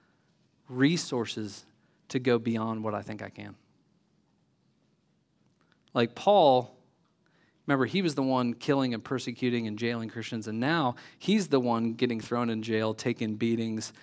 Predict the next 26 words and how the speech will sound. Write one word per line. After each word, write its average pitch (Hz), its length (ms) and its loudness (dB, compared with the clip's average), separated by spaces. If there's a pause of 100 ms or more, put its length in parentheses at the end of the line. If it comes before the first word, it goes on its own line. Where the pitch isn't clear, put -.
(100)
being 120 200 2
shipwrecked. 117 640 -2
He's 160 180 0
gone 143 220 0
through 131 160 -6
all 160 260 0
sorts 160 320 -4
of 127 80 -6
difficult 127 460 -4
things. 139 520 -6 (1000)
And 127 100 0
he's 160 200 2
saying 156 440 2 (360)
that, 127 240 2 (1200)
that 135 220 2
as 165 240 2
a 165 40 4
result 143 680 2
of 131 140 -6
what's 123 220 0
been 113 240 0
done 127 220 0
for 160 160 -8
me 143 200 0
in 120 100 -4
Christ, 120 420 -2